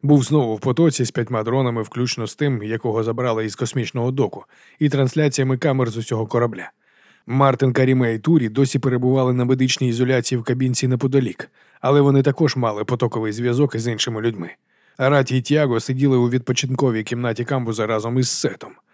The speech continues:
Оверс в інженерній гондолі з Матео та Ріком і Кейт, де вони переглядали скани залишків чужинних решток на датовому двигуні. Простими словами, перш ніж знову відправитися в Кортовану,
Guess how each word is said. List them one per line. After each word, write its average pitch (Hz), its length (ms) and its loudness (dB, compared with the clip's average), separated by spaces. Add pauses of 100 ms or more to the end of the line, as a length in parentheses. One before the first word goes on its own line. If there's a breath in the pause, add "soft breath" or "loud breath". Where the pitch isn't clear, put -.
(220 soft breath)
Оверс 151 360 2
в 131 80 2
інженерній 131 520 2
гондолі 120 420 0
з 107 80 -8
Матео 127 420 0
та 117 140 -4
Ріком 131 380 -2
і 131 160 -2
Кейт, 107 400 -6 (340 soft breath)
де 127 120 0
вони 127 240 2
переглядали 117 580 0
скани 120 340 -2
залишків 110 480 -4
чужинних 117 460 -4
решток 135 400 -2
на 123 80 -2
датовому 117 460 -2
двигуні. 120 520 0 (520 soft breath)
Простими 135 420 2
словами, 139 440 0
перш 131 320 -2
ніж 135 140 2
знову 123 360 0
відправитися 120 680 -2
в 107 40 -6
Кортовану, 131 640 0